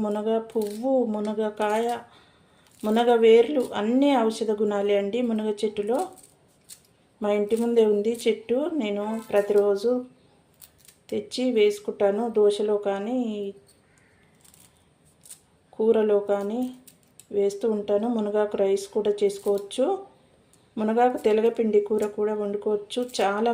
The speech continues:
మంచిది బోన్స్కి. నువ్వులు ఉంటాయి కాబట్టి అందులో ఇంకా కాల్షియం అధికమవుతుంది. ఆకుకూరల్లో మునగాకు ఇంకా రాకెట్ లీవ్స్ చాలా విలువైనవి. రాకెట్ లీవ్స్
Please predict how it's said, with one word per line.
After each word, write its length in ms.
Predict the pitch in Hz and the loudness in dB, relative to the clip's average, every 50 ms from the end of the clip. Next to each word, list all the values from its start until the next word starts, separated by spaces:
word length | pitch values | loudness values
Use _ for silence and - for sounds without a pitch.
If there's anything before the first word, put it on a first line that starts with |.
| 226 214 | 0 0
మంచిది 340 | 208 208 208 - 220 220 220 220 | -2 -4 -6 -4 -2 -2 0 2
బోన్స్కి. 540 | 214 208 208 214 214 - - - - 240 277 359 370 - - _ _ _ _ _ _ _ _ _ _ _ _ _ _ _ _ _ - _ - | 2 0 0 0 -4 -8 -12 -8 -4 -2 -2 -2 -4 -8 -16 _ _ _ _ _ _ _ _ _ _ _ _ _ _ _ _ _ -20 _ -8
నువ్వులు 340 | 220 214 208 214 240 247 233 226 | -6 -4 -2 0 2 4 4 2
ఉంటాయి 280 | 208 - 214 208 208 208 208 | 4 4 4 4 4 4 2
కాబట్టి 440 | 208 202 202 208 208 202 - 247 254 254 240 | 0 0 0 0 -2 -2 -4 -2 0 0 0
అందులో 320 | 214 208 208 208 226 247 277 269 262 - - 208 | 0 -2 -4 -2 -2 0 0 0 -2 -4 -8 -8
ఇంకా 180 | 214 208 226 226 220 | -6 -2 -4 -4 0
కాల్షియం 480 | - 214 202 196 202 202 - 233 233 240 240 - - - - 202 | 2 2 2 2 0 -4 -4 -6 -6 -6 -8 -10 -16 -8 -4 -4
అధికమవుతుంది. 840 | 196 202 214 208 - 240 240 233 220 202 202 - 208 208 202 220 262 339 381 - - _ _ _ _ _ _ _ _ _ _ _ - _ _ _ _ _ _ _ _ _ _ _ _ _ _ _ _ _ _ - 208 208 208 | 0 0 -2 0 0 0 0 0 0 -2 -2 -2 -2 -2 0 -2 -2 -4 -6 -10 -14 _ _ _ _ _ _ _ _ _ _ _ -20 _ _ _ _ _ _ _ _ _ _ _ _ _ _ _ _ _ _ -8 -4 -2 -2
ఆకుకూరల్లో 680 | 220 220 277 262 262 262 247 233 226 220 214 226 247 269 285 285 - - - - _ _ _ _ _ _ _ _ _ _ _ _ _ _ - | 0 0 0 0 4 4 4 4 4 2 2 2 2 0 0 -2 -8 -14 -20 -20 _ _ _ _ _ _ _ _ _ _ _ _ _ _ -6
మునగాకు 540 | - 220 220 240 240 254 254 262 254 - 277 285 262 214 226 | -4 -2 0 2 4 4 4 4 2 0 -2 0 0 0 -2
ఇంకా 180 | 226 220 233 226 214 208 | -2 0 2 2 4 4
రాకెట్ 360 | 202 202 202 220 226 220 220 | 2 2 2 -2 -2 0 2
లీవ్స్ 280 | 214 214 208 208 - 240 254 254 254 240 | 2 2 2 0 0 -2 -2 -2 0 -2
చాలా 260 | 202 - 180 202 226 220 208 | -2 0 0 0 0 2 4
విలువైనవి. 600 | 214 208 208 214 220 226 226 220 214 208 214 240 262 262 226 | 4 4 4 4 4 4 4 2 0 -2 -2 0 0 0 0
రాకెట్ 360 | 214 208 214 - 247 247 254 240 | 0 -2 -2 -4 -4 -4 0 0
లీవ్స్ 240 | 240 240 233 226 | 0 0 0 -2